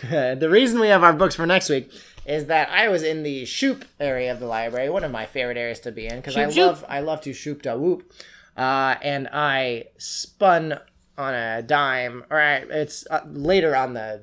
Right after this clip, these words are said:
Speaker 1: the shelf, I guess, because the next author is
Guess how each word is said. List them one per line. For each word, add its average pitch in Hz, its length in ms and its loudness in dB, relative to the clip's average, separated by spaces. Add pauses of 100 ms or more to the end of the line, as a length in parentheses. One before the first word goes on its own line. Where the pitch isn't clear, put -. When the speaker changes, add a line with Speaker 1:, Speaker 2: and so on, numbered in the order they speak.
Speaker 1:
the 107 340 -10 (500)
shelf, - 440 -6
I 101 120 -10
guess, 98 340 -14 (320)
because 151 340 0
the 143 100 -4
next 160 320 0
author 139 380 0
is 127 380 -6